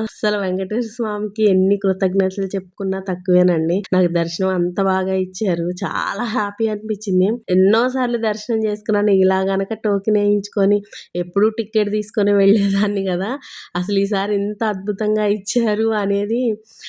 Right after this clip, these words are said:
అది మాటలతో అయితే చెప్పేది కాదు. అంత బాగా జరిగింది తిరుపతి దర్శనం అయితే. ఆ వెంకటేశ్వర స్వామికి కోట్ల కృతజ్ఞతలు చెప్పుకున్నా తక్కువేనండి.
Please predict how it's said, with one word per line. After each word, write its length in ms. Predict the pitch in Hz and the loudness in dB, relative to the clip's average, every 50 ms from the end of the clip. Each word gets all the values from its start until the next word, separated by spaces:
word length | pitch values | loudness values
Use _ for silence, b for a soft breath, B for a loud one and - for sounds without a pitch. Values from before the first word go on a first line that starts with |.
| B B B | B B B
అది 120 | 175 185 | -4 -2
మాటలతో 540 | 196 190 180 175 175 180 180 196 202 196 214 | 0 0 0 -2 -2 -4 -4 -6 -6 -4 -4
అయితే 200 | 202 196 196 214 | -4 -4 -4 -4
చెప్పేది 520 | 214 - 226 190 185 - 202 202 196 196 196 | -4 -4 -6 -6 -2 2 2 4 4 4 4
కాదు. 220 | 185 175 165 185 | 4 4 2 2
అంత 320 | 185 185 170 170 175 175 | 2 2 2 0 0 0
బాగా 240 | 185 180 180 180 180 | 0 0 0 0 0
జరిగింది 400 | 180 185 185 180 180 180 180 165 | 0 0 0 0 0 0 -2 -2
తిరుపతి 400 | 165 - 170 170 - 175 170 165 | -2 -4 -4 -4 -4 -4 -4 -2
దర్శనం 380 | 165 180 175 175 - - 185 175 | 0 -2 -2 -2 0 0 2 2
అయితే. 420 | 175 170 151 151 - 165 180 202 190 - | 2 0 -2 -2 0 0 0 0 -4 -6
ఆ 120 | 165 165 165 | -6 -6 -4
వెంకటేశ్వర 680 | 165 160 160 165 165 165 175 180 180 180 185 180 190 | -4 -4 -4 -6 -4 -2 0 0 0 0 0 -2 -2
స్వామికి 580 | 185 - 190 185 180 185 190 180 185 202 202 | -2 -2 -2 0 2 2 0 0 0 0 0
కోట్ల 540 | 202 202 - 170 165 190 180 180 180 180 208 | 0 2 2 2 2 4 2 0 0 0 -2
కృతజ్ఞతలు 680 | 208 208 196 185 180 185 175 175 185 196 185 185 190 196 | -2 -2 -4 -6 -4 -4 -2 0 2 2 2 2 0 0
చెప్పుకున్నా 520 | 190 190 180 185 - - 185 185 180 185 | 0 0 -2 -2 -2 0 2 4 4 4
తక్కువేనండి. 800 | 180 185 175 180 - - 175 175 175 175 165 160 151 147 156 190 | 2 -2 -6 -6 -2 0 2 2 2 2 0 -2 -2 -4 -4 -4